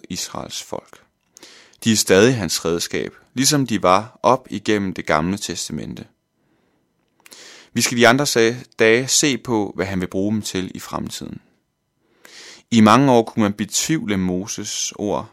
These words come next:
fra femte Mosebog, kapitel tredive. Hvad blev der af denne samling af israelitter? Skulle det forstås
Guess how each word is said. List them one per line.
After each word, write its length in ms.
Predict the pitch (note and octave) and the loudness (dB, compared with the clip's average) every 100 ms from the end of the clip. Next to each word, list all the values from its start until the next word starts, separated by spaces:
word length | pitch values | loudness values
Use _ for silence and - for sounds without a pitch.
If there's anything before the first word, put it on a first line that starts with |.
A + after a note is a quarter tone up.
| _ | _
fra 160 | - | -14
femte 360 | G2+ G#2 F#2 G#2+ | -8 -4 -2 -2
Mosebog, 560 | F#2+ E2+ - G2 F2+ - | -6 -6 -8 -6 -6 -8
kapitel 320 | G2+ - - | -16 -14 -10
tredive. 500 | - - - - G1+ _ _ _ _ _ _ _ _ _ | -10 -10 -14 -16 -20 _ _ _ _ _ _ _ _ _
Hvad 180 | F#2+ G#2+ | 4 4
blev 240 | A#2+ G#2+ | 4 2
der 120 | F#2 E2 | 2 2
af 100 | D#2+ | 0
denne 280 | F#2+ F#2 | 0 -2
samling 640 | G#2+ - D#2+ F2+ G#2 G#2 - | -2 -2 0 -2 -4 -6 -6
af 80 | |
israelitter? 600 | E2 E2 - E2+ D#2+ E2 G2 _ _ _ _ _ _ _ _ | -6 -4 -4 -6 -6 -8 -10 _ _ _ _ _ _ _ _
Skulle 300 | - - A2 | -6 0 0
det 100 | A2 | 0
forstås 640 | A2 G#2 C3 A#2+ A2+ - | -4 -2 2 4 2 -2